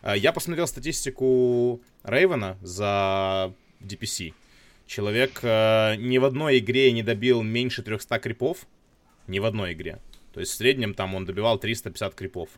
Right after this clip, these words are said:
за карту, даже чуть больше, чем триста пятьдесят. У него К Д А за все игры среднее пятнадцать точка пятьдесят девять. То есть в среднем его К Д А шестнадцать фактически. Реально.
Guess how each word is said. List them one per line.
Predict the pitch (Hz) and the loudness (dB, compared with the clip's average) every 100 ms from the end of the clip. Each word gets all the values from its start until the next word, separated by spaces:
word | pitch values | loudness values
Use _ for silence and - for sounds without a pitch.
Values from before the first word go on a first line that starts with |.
| _ _ _ - | _ _ _ -12
за | 95 | -10
карту, | - 85 82 78 | -6 -8 -8 -6
даже | 95 92 | -6 -6
чуть | - | -10
больше, | 90 87 78 - - | -10 -10 -8 -12 -14
чем | 90 | -16
триста | 82 82 78 | -14 -16 -14
пятьдесят. | 87 82 - 73 - _ - - - | -14 -12 -12 -12 -16 _ -20 -16 -4
У | |
него | 113 123 | -2 0
К | 127 147 | -2 -2
Д | 123 | 4
А | 139 113 90 _ - | 6 6 2 _ -10
за | 95 107 | -6 -6
все | - 123 | 0 0
игры | 120 120 98 82 - - _ | 0 -4 -4 -8 -10 -20 _
среднее | - - 127 123 98 90 78 - - - - - | -6 0 4 4 4 -6 -10 -12 -20 -20 -20 -14
пятнадцать | 120 - 139 139 - - - | -12 -4 0 0 -2 -8 -8
точка | - 117 - - | -4 -4 -4 -10
пятьдесят | 98 95 110 92 | -10 -8 -8 -2
девять. | 113 143 - - _ _ _ _ _ _ _ _ _ _ _ _ _ _ | 0 0 -4 -12 _ _ _ _ _ _ _ _ _ _ _ _ _ _
То | 107 | -4
есть | 107 - _ - | -2 -4 _ -6
в | |
среднем | - 131 147 110 101 | 0 4 4 2 0
его | 98 98 | 0 -2
К | 110 | 0
Д | 123 | 2
А | 143 | 2
шестнадцать | 113 - 101 98 - | 2 -4 -4 -4 -8
фактически. | 95 - 85 - - 87 _ _ _ _ _ _ _ _ - | -12 -12 -12 -12 -14 -18 _ _ _ _ _ _ _ _ -4
Реально. | 98 92 85 82 | 0 2 0 -8